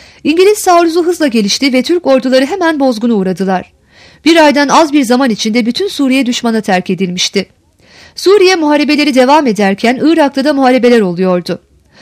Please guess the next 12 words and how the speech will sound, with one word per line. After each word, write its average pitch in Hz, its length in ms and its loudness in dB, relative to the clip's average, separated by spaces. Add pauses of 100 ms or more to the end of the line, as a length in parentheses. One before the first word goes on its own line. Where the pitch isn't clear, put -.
(140)
Altıncı 247 460 2
Ordu 262 280 2
büyük 277 180 0
kayıplara 247 420 0
uğramış 208 420 -2
fakat 254 380 0
Musul 247 320 -4
düşman 277 300 -2
tarafından 247 480 0
henüz 339 260 -6
ele 294 160 0
geçirilememişti. 196 920 -4